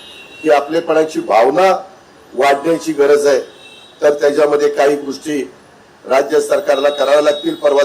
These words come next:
देवेंद्र फडणवीसांनी पण सांगितलं की आपण कमिटी करू, आपण ताबडतोब त्याच्या संदर्भात मी दुपारी सांगितलं त्या गोष्टी करा. मी त्यावर आदेश, अ, काढायचं काम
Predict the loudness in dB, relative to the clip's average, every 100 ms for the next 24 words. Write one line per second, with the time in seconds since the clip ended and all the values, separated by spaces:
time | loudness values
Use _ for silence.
0 | 0 0 0 0 -2 -4 -4 -4 -4 -4
1 | -2 -4 -4 -6 -6 -8 -6 -2 -2 0
2 | -2 -2 -4 -4 -8 -4 -2 -2 -6 -16
3 | -20 -20 -20 -10 -2 0 4 4 4 -2
4 | -16 -20 -20 -2 2 4 2 0 -4 -2
5 | 0 2 2 0 0 2 2 0 -2 -4
6 | -2 0 0 -2 -2 -2 -4 -4 0 0
7 | 0 -2 -6 0 2 2 0 -10 -20 -20
8 | -20 -14 -4 -2 2 4 2 0 -2 -2
9 | -2 -4 -4 -8 -14 -20 -20 -20 -20 -20
10 | -14 -6 -4 2 2 4 0 -2 -2 4
11 | 4